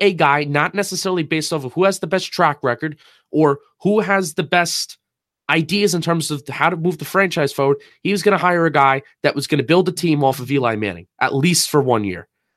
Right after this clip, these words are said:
So this is what we're getting. And obviously, Pat Shurmur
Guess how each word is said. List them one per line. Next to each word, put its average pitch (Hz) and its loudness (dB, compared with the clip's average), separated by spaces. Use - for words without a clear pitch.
So 131 0
this 147 4
is 165 -2
what 160 2
we're 175 4
getting. 104 0
And 135 2
obviously, 160 0
Pat 156 0
Shurmur 151 2